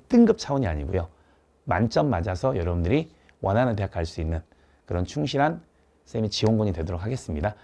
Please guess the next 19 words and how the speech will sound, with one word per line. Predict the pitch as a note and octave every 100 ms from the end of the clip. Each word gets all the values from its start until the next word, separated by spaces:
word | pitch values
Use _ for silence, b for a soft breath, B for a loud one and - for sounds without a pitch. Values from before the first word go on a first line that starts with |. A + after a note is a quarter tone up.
| b
선생님이 | - E3+ D#3+
하는 | E3+ D3+
역할은 | G#2+ A#2+ A2
딱 | - -
하나입니다. | D#3 D3 E2 F2+ - b b b b b
어떻게든 | C#3 - A#3 - D#3+ F3 F3
십일월 | - F3+ F3+
십칠일까지, | E3 - C#3 C#3+ G#2 G#2+ C#3 b b b b -
어, | E2+
이렇게 | F#2 A2+
표현하면 | A#2 C3 B2+
뭐하겠지만 | F#2 F2+ E2+ F#2+
여러분들 | E2 F#2+ G2 F#2
멱살 | D#2+ - A2
잡고 | F2+ - C#3 - _ b b b b
여러분들이 | - G#2+ A2+ B2+ - _ _
가고 | - F#2+ E3
싶은 | - _ D3 F3 - -
대학 | G2 A2 C3